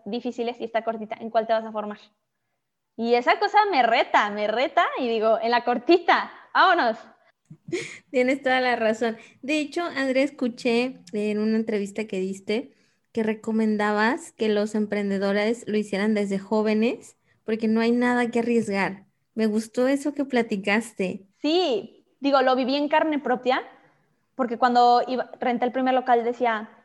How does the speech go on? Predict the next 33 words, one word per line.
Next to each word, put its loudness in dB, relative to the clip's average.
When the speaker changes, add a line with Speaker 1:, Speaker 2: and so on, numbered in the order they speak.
Speaker 1:
pues, 0
con 2
muchísimo 0
miedo. 4
Nunca 0
había 2
tenido -2
tanto 0
miedo -2
como -2
cuando 0
me -4
salí -2
de -2
mi -10
casa. -20
Este, 0
decía, -2
"Pues -2
no, -2
realmente 0
no 0
tenía 0
nada 2
que -4
perder". 0
O -2
sea, -2
me -2
regresaba 2
a 2
mi -2
casa. -8